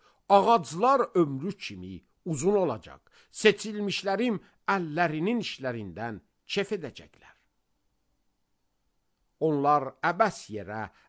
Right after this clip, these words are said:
əlləşməyəcəklər. Övladları bəlalarla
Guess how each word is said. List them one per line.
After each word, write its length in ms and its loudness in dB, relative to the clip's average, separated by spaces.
əlləşməyəcəklər. 1160 0
Övladları 760 8
bəlalarla 960 6